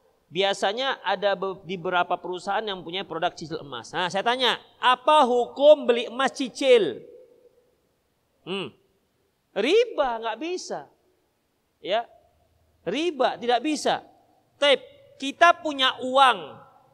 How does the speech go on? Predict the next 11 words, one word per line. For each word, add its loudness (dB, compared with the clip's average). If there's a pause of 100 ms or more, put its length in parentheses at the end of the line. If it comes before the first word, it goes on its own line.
(140)
rupiah 0 (560)
yang 4
mau 4
kita 2
beli 2 (800)
emas, 0 (160)
sejenis -4
apa 4
tidak? 2 (1300)
Hah? 0 (760)
Halo? 2